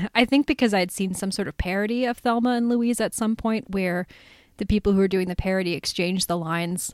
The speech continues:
"I love you, Thelma. I love you, Louise." I was expecting that to happen, which it didn't, um, which threw me off a little bit.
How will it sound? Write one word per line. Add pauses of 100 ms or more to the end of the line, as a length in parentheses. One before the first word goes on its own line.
"I
love
you,
Thelma.
I
love
you,
Louise." (300)
I
was
expecting
that
to
happen, (100)
which
it
didn't, (600)
um, (140)
which
threw
me
off
a
little
bit.